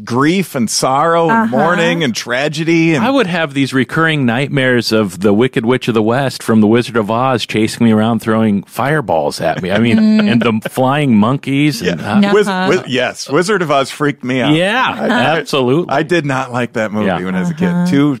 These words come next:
Speaker 1: too scary.
Speaker 3: Uh-huh.
Speaker 2: Yeah.
Speaker 1: Yeah.
Speaker 2: Well, next question. What's your favorite secular movie that included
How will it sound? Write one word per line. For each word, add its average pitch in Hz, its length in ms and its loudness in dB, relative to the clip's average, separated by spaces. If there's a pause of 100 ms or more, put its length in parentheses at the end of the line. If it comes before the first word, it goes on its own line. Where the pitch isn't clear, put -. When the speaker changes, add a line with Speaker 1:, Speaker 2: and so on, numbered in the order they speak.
(140)
Speaker 1:
too 151 180 0
scary. 92 300 -2
Speaker 3:
Uh-huh. 113 460 0
Speaker 2:
Yeah. 170 420 -4
Speaker 1:
Yeah. 170 120 -14 (520)
Speaker 2:
Well, 220 200 2
next 208 300 -4
question. 185 460 -2
What's 202 280 -2
your 254 120 0
favorite 214 500 0
secular 233 600 -2
movie 170 440 2
that 165 180 -4
included 196 600 0